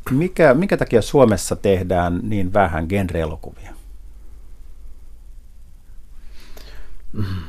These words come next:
Speaker 1: Et onko siihen syynä jot-, jotain, että elokuvasäätiö ei ymmärrä, että sieltä halutaan rahoittaa vaan Tuntemattoman sotilaan versio numero kahdeksan? Tai
Speaker 2: No, mä oon, mä, mä sen verran oon törmännyt, tota,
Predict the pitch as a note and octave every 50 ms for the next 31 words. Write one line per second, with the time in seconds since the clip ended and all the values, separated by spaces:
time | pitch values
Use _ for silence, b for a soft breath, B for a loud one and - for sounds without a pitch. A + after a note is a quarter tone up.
0 | B B B B B B B B B B B B B - A#2 G#2+ - C#3+ C#3 -
1 | - D3 C3+ A#2+ A2 - C#3+ C#3 C3+ B2 A2 A2+ A2+ - B2 A#2+ - A#2+ G#2+ G2+
2 | F#2 - - G#2+ A2 A#2 A#2+ A#2 G#2 - - F#2+ F#2 F#2 - - G2 F#2 F2 E2+
3 | - G2 F#2 F#2 F2+ F#2+ G2 G#2 G2 G2 F#2 F2 E2 D#2+ D#2+ D#2+ D#2 D#2+ E2 -
4 | E2 D#2+ - G2 F2 - F2 F2+ F2+ E2+ - F#2 F2+ F2 - G2 F#2 F#2 F2+ -
5 | - F2+ F2 E2+ F2 F#2 F#2 F#2 F#2 F2+ F#2 - - A2 G#2 G2 - F#2 F2+ E2
6 | - - E2+ E2+ E2 E2+ D#2+ - G2+ F2+ - F2+ E2+ E2+ D#2+ D#2+ E2 D#2 F2 F2
7 | E2+ E2 - - F2 E2 E2 D2 F#2+ F#2+ F#2 F2+ F2 E2+ F2 E2+ D#2+ - - -
8 | F2 - - - - G#2 F2 E2 E2 D2+ - - - - - - - - - -
9 | - - B2+ - - - E3 - - - - - - - - D#3 D3+ D3+ - -
10 | C#3+ D#3+ F#3+ G3 F3 C#3+ - - C#3 C#3+ D3+ D3 - - - - - - - -
11 | - - B2+ C#3+ C3+ - F3+ F3 E3 D#3 C#3 C3 C3+ C3 A#2+ A#2 - A#2+ A2+ A2
12 | - C#3+ C3+ C#3+ D3 C3+ A#2 G#2+ G2 G2 G2 G2 G2 - b b b b b b
13 | b b b b b b b b - - G#2 G2+ - - G#2+ G2+